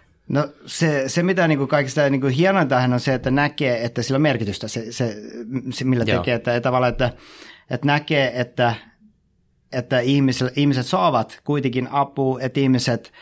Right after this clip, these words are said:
Speaker 1: ja, ja myöskin näkee niinku niin, jotka haluaa kääntyä kristityksi, että he saavat oikeasti kohdata Jumalan rakkaus ja että se vaikuttaa heidän elämässä ja, he muu-,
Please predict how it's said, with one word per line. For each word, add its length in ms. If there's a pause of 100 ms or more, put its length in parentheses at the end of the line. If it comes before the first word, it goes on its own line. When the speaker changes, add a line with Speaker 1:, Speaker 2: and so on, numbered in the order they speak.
(360)
Speaker 1:
ja, 260
ja 100
myöskin 360
näkee 320
niinku 200
niin, 140
jotka 200
haluaa 140
kääntyä 300
kristityksi, 960 (180)
että 240
he 100
saavat 260
oikeasti 340
kohdata 460
Jumalan 320
rakkaus 640 (120)
ja 300
että 180
se 100
vaikuttaa 380
heidän 200
elämässä 640 (580)
ja, 340
he 80
muu-, 320